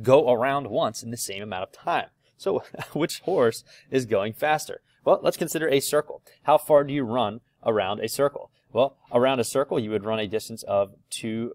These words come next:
pi r, your circumference. Ah, so the horses are covering different circumferences. How long does it take you to run around a circle? Well, it takes you a time, big T, period. We'll talk about that here in just a second. And how fast do you run around a circle? Well,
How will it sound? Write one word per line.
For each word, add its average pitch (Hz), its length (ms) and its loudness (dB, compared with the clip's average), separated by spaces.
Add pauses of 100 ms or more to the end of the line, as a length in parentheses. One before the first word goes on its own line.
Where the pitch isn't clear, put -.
pi 92 320 -4
r, 135 240 -4
your 95 240 -6
circumference. - 960 -8
Ah, 170 280 -2
so 101 180 -8
the 92 140 -8
horses 151 360 -8
are 113 80 -2
covering 113 340 -4
different 107 260 -8
circumferences. - 760 -10 (380)
How 127 160 6
long 110 260 2
does 151 120 -10
it 147 100 -12
take - 180 -10
you 165 80 -12
to 156 160 -6
run 156 240 -6
around 139 300 -2
a 123 80 -2
circle? 190 420 -6 (300)
Well, 117 160 4
it 120 160 -6
takes - 280 -6
you 127 120 -4
a 113 140 -4
time, 127 420 -6 (340)
big 131 320 2
T, 139 300 -4
period. 120 360 -6
We'll 110 80 -6
talk - 220 -4
about 95 160 -6
that 95 140 -6
here 101 120 -8
in 92 60 -14
just 92 140 -16
a - 40 -18
second. 110 340 -6 (300)
And 120 200 -4
how 120 160 2
fast - 480 -4
do 117 60 -4
you 104 100 -6
run 104 120 -2
around 98 220 -2
a 95 80 -6
circle? 117 420 -4 (280)
Well, 139 300 2